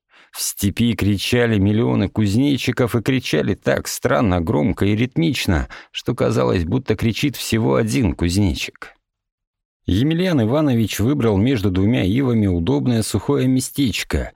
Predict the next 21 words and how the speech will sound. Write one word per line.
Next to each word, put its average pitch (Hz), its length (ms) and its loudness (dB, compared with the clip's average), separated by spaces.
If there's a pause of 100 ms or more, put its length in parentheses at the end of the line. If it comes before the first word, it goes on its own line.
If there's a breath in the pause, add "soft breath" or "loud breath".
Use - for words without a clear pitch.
(200 soft breath)
и 165 140 0
воткнул 170 460 0
длинную 113 380 2
палку - 400 0
факела 135 520 0
в 113 120 0
глинистое 95 640 2
дно, 73 380 -2 (420 loud breath)
недалеко 156 500 0
от 71 100 0
берега. 65 600 -4 (460 soft breath)
На 101 160 4
воду 110 300 0
тотчас 123 460 0
же 104 140 2
легло 113 360 2
большое, 104 840 0 (200 soft breath)
дрожащее 123 680 2
мутное 113 380 2
коричневое 95 640 2
пятно, 87 560 -2